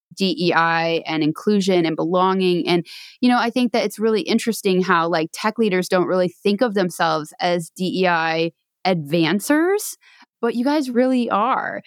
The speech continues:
And so we kind of picked up on that thread. And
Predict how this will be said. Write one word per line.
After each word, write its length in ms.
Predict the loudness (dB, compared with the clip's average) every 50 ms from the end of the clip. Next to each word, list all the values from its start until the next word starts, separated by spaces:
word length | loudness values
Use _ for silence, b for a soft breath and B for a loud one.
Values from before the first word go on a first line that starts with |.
| B B B
And 120 | B 0
so 120 | 2 2 2
we 120 | 0 0
kind 140 | -2 -2 -2
of 80 | -2 -2
picked 240 | -4 -4 -2 -2
up 140 | -2 -2 0
on 160 | -2 -2 -2
that 200 | -2 -2 -2 -4 -6
thread. 520 | -6 -4 -2 0 0 0 0 -2 -2 -2 0
And 360 | 0 2 4 4 2 2 0